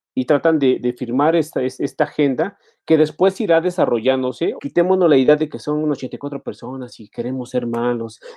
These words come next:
y, y queremos, ah, este, tener mucho dinero y la avaricia. No, o sea, había una agenda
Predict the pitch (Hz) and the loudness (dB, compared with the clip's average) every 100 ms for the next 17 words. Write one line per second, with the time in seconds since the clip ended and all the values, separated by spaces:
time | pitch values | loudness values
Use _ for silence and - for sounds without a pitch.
0 | - 156 170 147 139 151 143 120 120 131 | 4 4 4 2 2 4 4 0 0 -2
1 | - 123 117 117 - 117 123 123 123 123 | -2 -2 0 0 0 0 0 -2 -2 -2
2 | 113 110 117 123 127 117 117 117 113 117 | -2 -2 0 0 2 0 -2 -2 -2 2
3 | 135 143 127 147 143 143 135 151 143 170 | 2 2 2 2 2 0 2 4 4 6
4 | 185 214 196 - 170 160 151 175 | 6 4 2 2 4 4 2 0